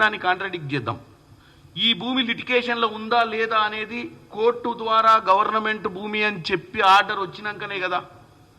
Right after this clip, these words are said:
కోర్టు ద్వారా ఇది క్లియర్ అయినట్టే కదా. లిటిగేషన్ ఎప్పుడు జరిగింది? ఈ, ఈ బిజినెస్, ఈ, ఈ, ఈ ప్రపోజల్, టీఎస్ఐఎస్సి ప్రపోజల్,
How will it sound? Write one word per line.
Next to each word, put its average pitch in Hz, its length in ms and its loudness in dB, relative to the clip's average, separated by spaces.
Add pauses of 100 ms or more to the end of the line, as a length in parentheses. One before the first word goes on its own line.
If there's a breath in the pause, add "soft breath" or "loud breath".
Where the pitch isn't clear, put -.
(340)
కోర్టు 208 280 -6 (180)
ద్వారా 196 240 2 (120)
ఇది 170 180 -6
క్లియర్ 185 260 -2
అయినట్టే 180 340 -6
కదా. 147 140 -8 (520 soft breath)
లిటిగేషన్ 233 500 2
ఎప్పుడు 233 240 -4
జరిగింది? 233 380 0 (1160)
ఈ, - 20 0 (1000)
ఈ 196 40 -8 (120)
బిజినెస్, 240 360 0 (320)
ఈ, 180 60 -14 (160)
ఈ, 175 40 -12 (140)
ఈ - 20 -14 (120)
ప్రపోజల్, 240 500 -2
టీఎస్ఐఎస్సి 240 800 -4
ప్రపోజల్, 226 500 0